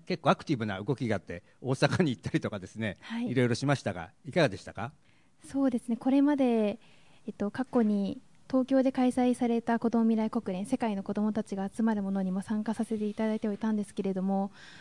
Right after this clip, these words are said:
Speaker 2: えっと、昨年はこう、それに加えて大阪府であったりですとか、豊島区など、さらに幅が広がった活動ができて、こう、子ども未来国連のメンバーとしても、の一人としても、こう、とても、あの、様々な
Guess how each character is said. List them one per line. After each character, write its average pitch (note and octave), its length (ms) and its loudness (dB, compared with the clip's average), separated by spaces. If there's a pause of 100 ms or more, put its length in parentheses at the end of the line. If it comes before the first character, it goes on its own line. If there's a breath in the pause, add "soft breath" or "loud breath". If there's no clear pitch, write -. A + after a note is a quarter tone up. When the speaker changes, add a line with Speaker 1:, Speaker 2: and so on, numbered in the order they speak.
(140 loud breath)
Speaker 2:
え - 40 -8
っ - 20 -6
と、 G3 100 -6
昨 - 280 0
年 C4 240 6
は B3+ 220 2
こ - 200 -14
う、 A#3 40 -4
そ B3+ 100 2
れ B3 80 6
に C4 160 6
加 C4 200 4
え C4 80 2
て C#4 200 6
大 A3+ 180 2
阪 A#3 320 -2
府 G#3 200 2
で G3 100 0
あ - 20 0
っ G3 40 -4
た - 120 -6
り F#3 100 -2
で F#3+ 120 -2
す - 80 -14
と F3+ 80 -8
か、 F#3 300 -4
豊 - 120 -14
島 A#3+ 260 2
区 A3 120 -4
な F3+ 100 -2
ど、 F3 200 -4
さ B3+ 120 0
ら B3 80 2
に G3+ 120 0
幅 G3+ 240 -2
が A3 100 0
広 G#3+ 220 -2
が G#3 80 -2
っ G3+ 40 -8
た G#3 220 -6
活 - 240 -8
動 G3+ 120 -2
が G3 120 -4
で G#3 80 -2
き - 100 -12
て、 F3+ 220 -4 (460 loud breath)
こ A3 60 -4
う、 - 40 -2
子 A#3 80 -4
ど A#3 80 6
も A#3 60 6
未 A#3 100 6
来 A#3 160 2
国 A3+ 280 2
連 F#3+ 140 -2
の F#3 80 -2
メ G#3 140 2
ン G3+ 80 2
バ F#3 140 0
ー - 40 -14
と F#3+ 80 -8
し - 80 -12
て G#3 100 -2
も、 G3+ 280 -4 (320 loud breath)
の G#3+ 60 0
一 A#3+ 180 0
人 G#3+ 100 0
と G3+ 100 -4
し - 60 -8
て A3 140 0
も、 F#3+ 320 2 (300 soft breath)
こ - 80 -8
う、 - 20 -6
と - 100 -6
て G3+ 140 -2
も、 G3 320 0 (220 soft breath)
あ G#3 120 -4
の、 G3 140 -2
様 A3+ 240 4
々 G3+ 220 -2
な F3+ 240 -4